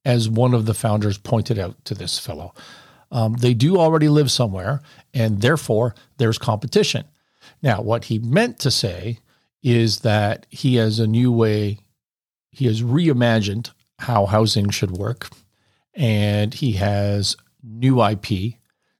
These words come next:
new ways to build, and nobody does what he does. But that's not the same as no competition, okay? So he starts off with that, and then the rest of the presentation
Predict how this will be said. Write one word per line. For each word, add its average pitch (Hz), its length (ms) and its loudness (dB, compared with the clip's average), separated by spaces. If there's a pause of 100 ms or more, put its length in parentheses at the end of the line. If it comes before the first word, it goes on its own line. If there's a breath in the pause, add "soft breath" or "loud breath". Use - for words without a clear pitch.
(140)
new 135 280 4
ways 107 380 2
to - 140 -4
build, 98 420 -6 (480 soft breath)
and 107 580 0 (320)
nobody 120 600 0
does 104 400 0
what 104 180 -4
he 95 320 -2
does. 110 480 0 (800)
But 120 80 -4
that's 143 180 -2
not 214 160 2
the 190 80 2
same 120 500 0 (140)
as 110 160 0
no 117 160 4
competition, - 720 -2 (180)
okay? 98 380 -4 (480 loud breath)
So 135 140 0
he 127 40 4
starts 226 320 2
off 180 200 2
with 123 100 -2
that, 113 260 -2
and 143 140 0
then 156 200 0
the 160 120 0
rest 247 560 -2
of 190 160 -2
the 170 80 -8
presentation 147 880 -2